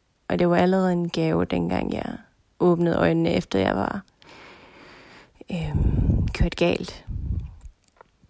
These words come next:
Øhm, allerede fra det øjeblik, der var det sådan, den taknemmelighed, jeg, jeg snakkede om tidligere. Den taknemmelighed, altså den, den har bare været der siden, og,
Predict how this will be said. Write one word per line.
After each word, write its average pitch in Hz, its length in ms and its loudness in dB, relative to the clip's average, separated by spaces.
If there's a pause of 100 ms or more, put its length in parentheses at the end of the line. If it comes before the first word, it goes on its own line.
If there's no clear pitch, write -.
(440)
Øhm, 165 440 0
allerede 185 360 6
fra 175 180 0
det 175 100 2
øjeblik, 175 680 0 (1080)
der 185 120 4
var 175 160 4
det 175 140 0
sådan, 170 440 0 (1000)
den 180 160 2
taknemmelighed, 180 760 0
jeg, 170 320 -2 (340)
jeg 175 100 -4
snakkede 180 440 0
om 180 120 -4
tidligere. 202 580 0 (920)
Den 214 160 6
taknemmelighed, 190 720 4
altså 185 200 -6
den, 202 260 0
den 202 220 -2
har 190 100 0
bare 190 260 0
været 214 260 0
der 220 60 0
siden, 226 460 2
og, - 220 0